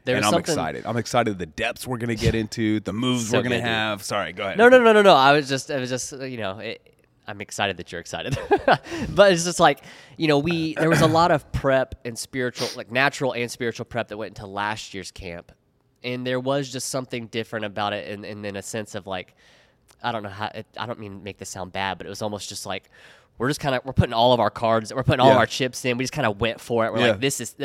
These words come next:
Speaker 1: like, revival or bust is kinda like what we were
Speaker 2: Yeah.
Speaker 1: saying last year a lot. And it's kinda how it was. Like, we're doing this.
Speaker 2: Yeah.
Speaker 1: Whether they're with us or not, we're going in and we're making it happen. And I believe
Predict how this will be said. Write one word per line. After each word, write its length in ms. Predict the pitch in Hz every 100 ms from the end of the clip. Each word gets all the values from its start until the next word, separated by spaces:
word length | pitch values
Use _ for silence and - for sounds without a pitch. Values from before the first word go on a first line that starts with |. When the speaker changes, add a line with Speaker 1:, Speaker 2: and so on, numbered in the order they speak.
| 131
Speaker 1:
like, 140 | 113 104
revival 460 | 117 117 131 135 127
or 100 | 113
bust 320 | 107 104 101
is 60 | 110
kinda 180 | - 113
like 140 | 104
what 100 | 110
we 60 | 107
were 80 | 120
Speaker 2:
Yeah. 100 | 120
Speaker 1:
saying 180 | 110 104
last 280 | 101 98 -
year 100 | 101
a 40 |
lot. 240 | 98 98 98
And 80 | 110
it's 140 | 104
kinda 200 | - 147
how 160 | 131 98
it 40 |
was. 220 | 104 101 98
Like, 120 | 90
we're 100 | 117
doing 420 | 110 131 139 139
this. 300 | 143 139 - -
Speaker 2:
Yeah. 240 | 123 113 107
Speaker 1:
Whether 280 | 135 180 185
they're 160 | 185
with 220 | 170 185
us 220 | 214 202 185
or 80 | 160
not, 280 | 160 151
we're 120 | 151 147
going 380 | 135 160 185 175
in 160 | 165
and 60 | 151
we're 80 | 139
making 260 | 147 156 147
it 60 | 131
happen. 360 | 135 139 127
And 140 | 120 117
I 80 | 113
believe 680 | 127 120 127 147 151 139